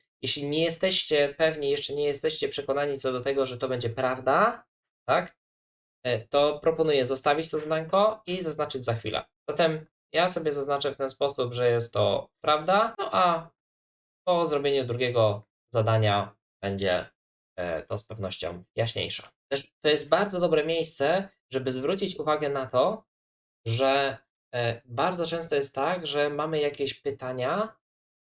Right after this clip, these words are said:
po czym mamy zadania, w których mamy coś do wyliczenia właśnie dzięki tym pytaniom. I to jest też dobry moment, żeby właśnie się zastanowić, e, zastanowić później po wyliczeniu tych, tych wielkości, czy to rzeczywiście mieliśmy rację, czy może nie mieliśmy racji.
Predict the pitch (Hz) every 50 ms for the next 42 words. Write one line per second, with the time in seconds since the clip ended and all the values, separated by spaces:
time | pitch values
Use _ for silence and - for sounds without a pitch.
0 | _ - 165 165 - 175 165 160 160 160 160 156 147 147 151 147 165 175 180 170
1 | 165 160 - - - 160 160 147 139 151 151 151 151 143 - 156 143 147 156 147
2 | 147 147 139 147 151 147 147 135 143 151 156 151 - - 143 139 135 - - _
3 | 123 123 139 147 143 - 135 - 135 131 131 123 - 135 113 - 143 143 135 104
4 | 78 65 110 - _ _ _ _ _ _ _ _ _ 127 120 120 - - 143 139
5 | 139 - 165 160 147 143 135 131 135 131 139 147 151 147 139 135 131 127 127 135
6 | 139 139 143 135 127 131 131 - - 139 135 135 143 139 139 _ _ _ _ _
7 | _ _ _ _ _ _ _ _ - 117 110 110 110 113 123 127 - - 139 147
8 | 151 147 147 147 - _ 147 143 143 143 135 131 127 - _ _ _ _ _ _
9 | - 156 170 170 165 165 156 147 143 - - 156 156 151 139 120 117 - 123 123
10 | 120 117 - _ - 123 117 127 131 123 120 - 120 117 113 - - 170 202 226
11 | 220 - - _ _ _ - 135 147 147 156 - 165 180 180 - 175 160 156 143
12 | - - 143 139 156 175 180 - 202 196 - 160 156 143 151 147 156 160 151 131
13 | 110 98 90 - - 65 62 - - - - - -